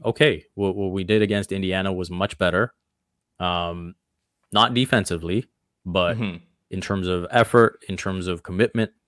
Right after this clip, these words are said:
Speaker 1: that is more of what you wanna see. Again, over this stretch, like you said, big picture, Pascal is not there. It's going to be very, very difficult. You're
Speaker 2: Mm-hmm.
Speaker 1: not gonna be judging this team so much on,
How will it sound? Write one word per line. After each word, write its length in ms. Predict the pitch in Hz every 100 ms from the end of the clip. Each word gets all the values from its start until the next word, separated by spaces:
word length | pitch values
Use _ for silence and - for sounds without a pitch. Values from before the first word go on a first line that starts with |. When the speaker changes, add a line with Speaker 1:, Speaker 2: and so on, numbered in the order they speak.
| _ _ -
Speaker 1:
that 220 | 101 -
is 160 | 110 98
more 240 | 98 104
of 120 | 101 95
what 200 | 98 95
you 60 |
wanna 220 | 90 87
see. 340 | - 92 82 - -
Again, 280 | 113 156 92 107
over 180 | 113
this 160 | 117 113
stretch, 320 | - 104 -
like 180 | 95 -
you 80 | 98
said, 300 | - 90 87
big 180 | 107 -
picture, 440 | 110 - 117 113 _ -
Pascal 360 | 98 101 120 117
is 100 | 104
not 220 | 104 107
there. 140 | 98 98
It's 160 | 98
going 140 | 110 113
to 40 |
be 100 | 110
very, 400 | 87 90 98 98
very 260 | 90 95 87
difficult. 520 | 92 117 - - - _ _ _ -
You're 140 | 101
Speaker 2:
Mm-hmm. 80 | 95
Speaker 1:
not 260 | 104 117 113
gonna 160 | 110 104
be 100 | 98
judging 360 | 95 92 95
this 120 | 92 -
team 180 | 92 87
so 140 | 87
much 200 | 87 87
on, 360 | 87 87 85